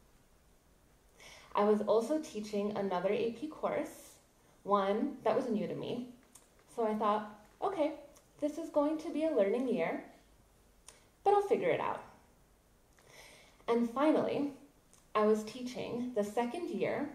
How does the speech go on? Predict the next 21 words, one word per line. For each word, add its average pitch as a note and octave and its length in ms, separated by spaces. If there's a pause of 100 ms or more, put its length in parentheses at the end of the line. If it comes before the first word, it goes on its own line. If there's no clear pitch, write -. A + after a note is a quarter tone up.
(280)
of G#3 100
an G3+ 160
I G3 200
B G#3 380 (140)
D F#3 160
P F3 220
course. - 600 (1400)
I A3 80
had C#4+ 240
never A3+ 400
taught - 280
I F3+ 120
B - 160
before. - 480 (1700)
And B3 180
the B3 100
teacher C#4+ 400
who C4+ 140
had A3 240
my A#3+ 140
class A3 600